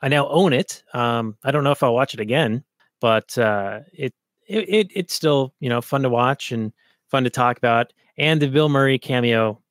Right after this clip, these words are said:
is great. So I gave it a bonus point for that. So r-, where Robert started with a six and then demoted it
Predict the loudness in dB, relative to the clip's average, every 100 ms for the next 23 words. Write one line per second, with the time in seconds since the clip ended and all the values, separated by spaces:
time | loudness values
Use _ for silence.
0 | _ -4 -4 0 -2 -2 -2 -4 -4 -2
1 | 0 0 0 -4 -2 0 -2 -4 -4 -4
2 | -6 -2 -2 -2 -4 -6 -6 -16 _ -12
3 | -6 -2 0 2 4 2 0 2 2 0
4 | -2 -2 -2 -2 -2 0 0 2 2 2
5 | 2 0